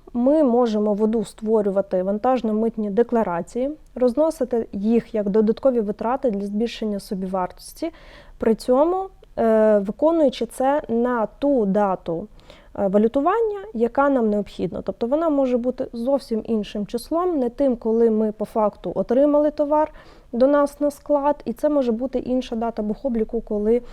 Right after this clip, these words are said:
відповідно, у нас відбувається, е, нарахування на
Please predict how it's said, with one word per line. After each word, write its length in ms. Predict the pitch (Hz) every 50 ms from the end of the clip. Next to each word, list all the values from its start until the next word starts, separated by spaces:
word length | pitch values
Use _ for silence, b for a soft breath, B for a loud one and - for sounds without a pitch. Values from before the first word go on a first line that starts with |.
| B B B B B 220
відповідно, 480 | - - 220 208 247 226 226 214 208
у 40 | 208
нас 360 | 208 214 220 220 214 - - -
відбувається, 1040 | 214 208 208 - 208 202 208 202 214 220 220 220 220 214 208 - - 220 214 214 214 233 254 - -
е, 40 | 233 214 214 214 214 214 214 214 214 214 214 -
нарахування 680 | - 220 226 233 240 - 269 262 262 269 262 240 233 220
на 460 | 214 220 220 226 233 233 226 226 226